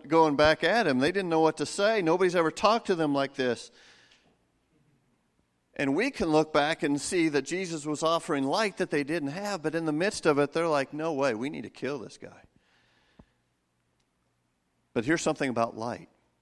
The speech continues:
Light exposes what's in the dark. Okay, light exposes what's in the dark. And,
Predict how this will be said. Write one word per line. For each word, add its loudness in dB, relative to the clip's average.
Light 0
exposes -6
what's -10
in -8
the -10
dark. -14
Okay, -8
light -6
exposes -6
what's -6
in -8
the -8
dark. -2
And, -4